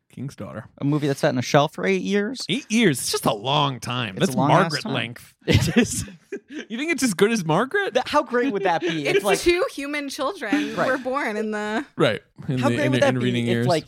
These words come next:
Speaker 2: everyone shit on it and then two people were like, "This might be the great American movie
Speaker 1: It
Speaker 2: of the
Speaker 1: plays
Speaker 2: decade."
Speaker 1: at the cinema village for
Speaker 2: Right.
Speaker 1: two months or
Speaker 2: Right.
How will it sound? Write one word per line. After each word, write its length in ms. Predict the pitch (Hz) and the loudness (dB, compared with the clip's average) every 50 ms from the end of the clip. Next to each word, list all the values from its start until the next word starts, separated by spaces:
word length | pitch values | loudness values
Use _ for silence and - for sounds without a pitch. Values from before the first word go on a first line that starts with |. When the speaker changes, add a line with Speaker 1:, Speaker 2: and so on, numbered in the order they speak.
| _ _ | _ _
Speaker 2:
everyone 340 | 185 208 196 254 247 247 226 | -2 0 0 2 0 0 0
shit 260 | - - - 208 202 196 | 0 -2 -4 -2 0 0
on 140 | 175 170 | 0 0
it 40 | 160 | 0
and 80 | 147 147 | -2 -4
then 80 | 151 | -4
two 160 | 147 - - 175 | -4 -6 -8 -8
people 240 | - 202 - 170 | -8 -8 -6 -4
were 140 | 156 147 139 131 | -2 -2 0 0
like, 220 | 123 120 - _ | 0 0 0 _
"This 200 | - 220 208 - | 0 0 2 2
might 180 | 190 190 190 - | 2 2 2 2
be 60 | 190 | 2
the 80 | 165 156 | 0 2
great 200 | 131 139 135 135 | 4 4 4 4
American 380 | 131 127 127 120 117 - 120 | 2 2 2 0 0 0 0
movie 180 | 117 120 120 - | 0 0 2 2
Speaker 1:
It 80 | 156 180 | 2 2
Speaker 2:
of 60 | 160 | 2
the 80 | 131 127 | 0 2
Speaker 1:
plays 300 | 135 180 165 170 160 147 | 4 4 6 6 6 4
Speaker 2:
decade." 140 | 151 170 - | 4 2 2
Speaker 1:
at 40 | |
the 60 | - 156 | 0 -2
cinema 400 | - - - 156 151 151 147 147 | 0 0 0 2 4 2 2 2
village 440 | 151 147 156 156 151 175 170 160 | 2 2 2 2 2 2 0 0
for 120 | - - - | 2 2 4
Speaker 2:
Right. 100 | 170 135 | 2 2
Speaker 1:
two 160 | - - 226 | 2 0 -2
months 400 | 180 165 151 151 156 180 175 - | 0 0 0 0 0 0 -2 -4
or 100 | 190 165 | -4 0
Speaker 2:
Right. 120 | 151 156 | 2 2